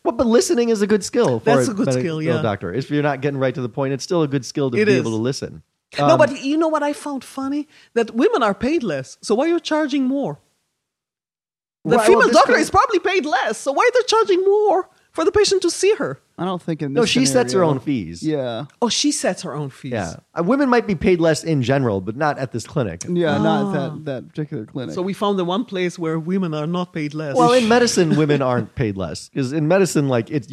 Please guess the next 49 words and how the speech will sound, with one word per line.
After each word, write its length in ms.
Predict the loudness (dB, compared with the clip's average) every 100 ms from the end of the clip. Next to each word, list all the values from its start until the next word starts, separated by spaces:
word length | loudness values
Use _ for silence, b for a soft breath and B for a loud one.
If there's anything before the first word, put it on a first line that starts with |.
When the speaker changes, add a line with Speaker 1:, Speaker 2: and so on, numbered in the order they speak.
| 2
Speaker 1:
you're, 40 |
Speaker 2:
don't 140 | 2 2
Speaker 1:
you're, 100 | 0
Speaker 2:
know. 200 | 0 -2 -6 0
Speaker 1:
you're 160 | 0
paid, 580 | 2 2 4 2 0 -2
like, 200 | 0 0
you, 240 | -4 -4 -4
you're 220 | 2 0
paid 400 | 2 2 0 0
per 160 | 0 0
procedure 480 | -2 -4 -2 -2
you 140 | 0 -2
do. 120 | 0
They 100 | 2
don't 200 | 0 0
ask 260 | -2 -2 -2
you, 120 | -2
like, 120 | 0
what 160 | -2 -2
gender 320 | -2 0 0
you 220 | 0 -2
are 180 | -2 -4
and 140 | -4
then 160 | -8 -4
have 160 | -2 0
a 60 |
different 240 | -2 -2 0
Speaker 2:
That's 140 | 2
Speaker 1:
pay 60 | 2
Speaker 2:
what 80 | 4
we 60 | 4
Speaker 1:
rate. 60 |
Speaker 2:
thought 60 | 4
Speaker 3:
Right. 80 | 4
Speaker 2:
about 200 | 4 6
Speaker 1:
That'd 160 | 6
be 60 | 8 6
Speaker 2:
Hollywood. 80 |
Speaker 1:
an 120 | 4 0
instant, 360 | 2 0 0 -4
huge 360 | -8 4 4 6
Speaker 2:
That's 20 |
Speaker 1:
controversy, 400 | 2 2 4 4 4
Speaker 2:
what 80 | 2
Speaker 1:
which 80 |
Speaker 2:
we 60 | 2
Speaker 1:
is 40 |
Speaker 2:
thought 40 | 2